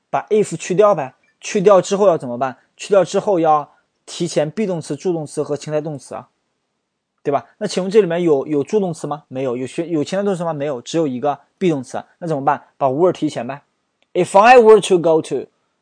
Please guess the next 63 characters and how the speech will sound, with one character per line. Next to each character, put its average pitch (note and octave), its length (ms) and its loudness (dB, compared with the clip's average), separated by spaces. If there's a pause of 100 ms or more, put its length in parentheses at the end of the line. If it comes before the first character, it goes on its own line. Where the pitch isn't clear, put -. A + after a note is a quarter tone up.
(120)
把 C#3+ 120 0
这 F3 100 4
个 F#3+ 60 4
were G#3 100 8
提 F3+ 180 0
前 D3+ 180 -2
变 D#3 140 0
成 D3+ 100 -8
了 D3+ 80 -2
were F#3 380 8
I G3 280 8
to F#3+ 180 0
go D#3+ 220 4
to， C3+ 260 -8 (600)
对 B2+ 100 -8
吧？ B2+ 100 0
后 - 180 -6
面 D3+ 140 -2
完 C3 140 -4
全 C3+ 120 -10
不 B2 120 -10
变， A#2+ 180 -8 (500)
这， F#3+ 200 -2
这 G3 200 0
是 C#3 140 -4
虚 C3 160 -12
拟 B2 100 -8
语 A2 60 -12
气 - 160 -10
啊。 A2 100 -10 (520)
把 B2 160 0
if E3+ 320 0
省 A#2+ 200 -12
略 C3+ 140 -4
这 A#2+ 80 -10
部 G#2+ 140 -14
分。 A2 180 -16 (300)
那 G3 80 -6
再 A3 40 0
看 A#3+ 120 0
第 A#3 80 2
三 B3+ 200 2
个 A3+ 80 2
句 D#3 140 -6
子 B2+ 100 -10
啊， A2+ 220 -12 (380)
后 - 180 4
面 C4 140 4
这 A#3+ 60 4
个 A#3 60 2
句 G#3+ 100 2
子 G#3+ 60 4
说， A3 340 4 (220)
Should B3 580 0
it A#3+ 180 8
snow A3 400 4
this G3+ 180 4
afternoon, G3+ 580 0 (220)
the F3 100 0
flight G#3+ 440 4
will G3 160 0
be F3 160 0
cancelled. D#3 580 -4